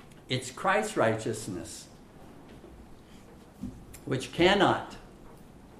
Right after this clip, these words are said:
increase. Christ's righteousness cannot decrease. Christ's righteousness cannot be paused.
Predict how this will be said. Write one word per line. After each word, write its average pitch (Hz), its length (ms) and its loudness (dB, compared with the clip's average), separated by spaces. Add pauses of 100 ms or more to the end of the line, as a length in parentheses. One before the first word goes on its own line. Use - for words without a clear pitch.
(420)
increase. 190 800 2 (1120)
Christ's 123 320 0
righteousness 127 760 0
cannot 113 520 -2
decrease. 196 840 -4 (1500)
Christ's 127 320 4
righteousness 160 840 6
cannot 147 400 6
be 135 140 2
paused. 165 800 10